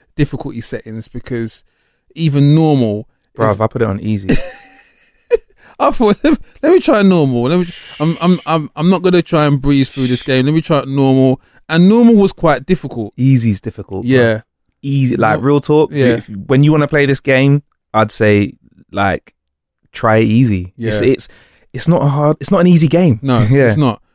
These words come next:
Speaker 1: Because literally the, the time isn't at your disposal, because what you're finding is that these mimics are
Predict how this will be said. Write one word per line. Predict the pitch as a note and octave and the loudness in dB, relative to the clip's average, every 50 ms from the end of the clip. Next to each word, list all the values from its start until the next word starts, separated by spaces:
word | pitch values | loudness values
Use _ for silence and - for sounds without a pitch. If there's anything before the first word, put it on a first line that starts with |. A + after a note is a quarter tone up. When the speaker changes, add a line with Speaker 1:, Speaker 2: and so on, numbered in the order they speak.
| _ _ _ | _ _ _
Speaker 1:
Because | - C#3+ C#3 C#3+ | -2 0 0 2
literally | D#3+ E3 - - D3 C3 B2+ B2 A#2+ A#2 _ _ _ _ _ _ _ | 0 0 -2 -2 -2 0 2 0 0 -2 _ _ _ _ _ _ _
the, | - B2+ B2 A#2 A#2 A2+ A2 A2 A2+ _ _ _ _ _ _ _ _ _ _ _ _ _ _ _ _ _ _ _ _ - | -2 0 2 2 2 2 0 -2 -4 _ _ _ _ _ _ _ _ _ _ _ _ _ _ _ _ _ _ _ _ -16
the | - C3+ | -14 -14
time | - - C3+ D3 D3 C#3+ C3+ C3+ C3 C3 C3+ - _ _ _ _ _ _ _ _ _ _ _ _ _ | -12 -6 -4 -2 0 2 2 2 2 0 -2 -4 _ _ _ _ _ _ _ _ _ _ _ _ _
isn't | C#3+ C#3+ C3+ B2 C3+ B2+ A#2+ A#2 A2+ _ _ _ _ _ _ - | -8 -8 -6 -2 -2 -2 -2 -4 -8 _ _ _ _ _ _ -12
at | - C#3+ - | -10 -10 -6
your | C#3+ C3+ B2 | -4 -2 -2
disposal, | A#2+ - B2 - - - D3 C#3 C3+ C3 A#2+ B2 A#2 G#2 - - | -2 -4 -6 -8 -4 -2 0 2 2 2 0 -2 -6 -8 -4 0
because | B2 - B2+ A#2 A2 | 0 0 0 0 -4
what | B2+ C3 B2+ | -6 -6 -6
you're | B2+ A#2 A2+ | -6 -6 -6
finding | - - B2+ B2 B2 A#2+ A#2 A2 A2 | -6 -4 -4 -2 -2 -2 -4 -4 -6
is | G#2+ G#2 G#2 A2+ | -8 -8 -10 -10
that | A#2 G#2 G#2 G2 - _ _ _ _ _ _ _ _ _ _ - | -10 -8 -8 -10 -10 _ _ _ _ _ _ _ _ _ _ -4
these | C3+ B2+ A#2+ A#2+ A#2+ A2+ A2 - - - - | -2 0 0 0 0 -2 -4 -8 -12 -18 -16
mimics | - C3+ C#3+ D3 C3+ B2+ A#2 A2+ A2 - - - - B2+ | -8 -4 -2 0 2 2 0 -2 -4 -8 -14 -12 -8 -6
are | A2+ A2 A2 G#2 G2+ | -4 -4 -4 -4 -6